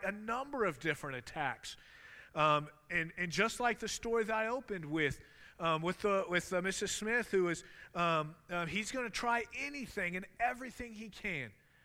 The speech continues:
to keep you from being an effective witness, to be an effective ministry worker, to be an effective church member.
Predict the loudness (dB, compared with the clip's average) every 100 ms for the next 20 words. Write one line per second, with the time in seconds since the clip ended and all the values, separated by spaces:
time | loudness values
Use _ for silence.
0 | _ _ -8 -6 -4 -6 -6 -6 -6 -4
1 | -6 -6 -2 -2 -4 -8 -6 -4 -2 -4
2 | -6 -8 -2 -2 -2 -8 -4 -2 -2 -4
3 | -12 -16 -18 _ _ -20 -12 -6 -2 0
4 | 0 -4 -6 -2 -2 -2 -4 -4 -2 -6
5 | -4 -4 -4 -2 -2 -2 0 -2 -4 -6
6 | -2 -2 -2 -4 -4 -4 -4 -8 -8 -10
7 | -10 -10 -10 -10 -10 -18